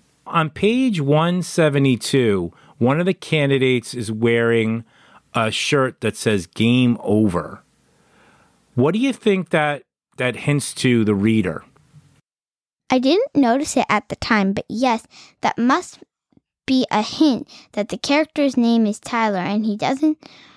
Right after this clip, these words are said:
Speaker 2: win the election and he didn't even want to run. His parents made him.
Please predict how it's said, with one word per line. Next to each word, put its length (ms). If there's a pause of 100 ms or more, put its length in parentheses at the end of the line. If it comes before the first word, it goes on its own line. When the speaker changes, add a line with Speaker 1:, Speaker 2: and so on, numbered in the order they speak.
(1000)
Speaker 2:
win 320
the 140
election 500
and 240 (760)
he 200
didn't 340
even 480
want 280
to 100
run. 280
His 180
parents 460
made 240
him. 260